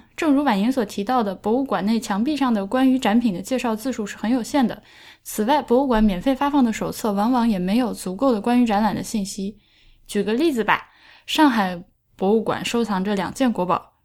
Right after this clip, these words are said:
汝窑盘和汝窑玺。以前如果参观者想要获取关注这两件藏品更多的信息，那么他们只能通过听讲解员的讲解或者听导览器的讲解来得到这两件瓷器背后的故事。然而很多的参观者在参观博物馆的时候是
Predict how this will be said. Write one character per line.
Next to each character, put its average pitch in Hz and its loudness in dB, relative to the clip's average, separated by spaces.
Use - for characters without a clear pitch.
汝 202 0
窑 240 4
盘 247 4
和 262 2
汝 214 2
窑 185 0
玺。 - -8
以 214 0
前 240 4
如 339 2
果 277 2
参 311 0
观 339 0
者 214 2
想 190 -4
要 196 0
获 294 -2
取 175 -6
关 277 2
注 285 -2
这 254 -2
两 175 -2
件 254 0
藏 208 -2
品 202 -4
更 247 2
多 262 0
的 240 0
信 220 -2
息， 247 -4
那 277 4
么 254 2
他 247 0
们 254 4
只 180 -2
能 175 -4
通 277 2
过 269 0
听 285 4
讲 240 2
解 254 4
员 185 -4
的 240 0
讲 214 0
解 240 -6
或 254 -2
者 214 -2
听 254 0
导 214 2
览 240 0
器 - -8
的 226 -2
讲 180 -4
解 - -12
来 180 -6
得 185 -10
到 - -4
这 214 0
两 185 -2
件 202 -2
瓷 190 -8
器 220 -4
背 247 -2
后 240 0
的 202 -4
故 240 -2
事。 - -10
然 262 4
而 330 4
很 202 0
多 254 0
的 277 2
参 285 0
观 302 2
者 196 0
在 208 -2
参 269 2
观 285 4
博 233 2
物 254 -2
馆 220 -2
的 190 -4
时 - -8
候 190 -8
是 202 -10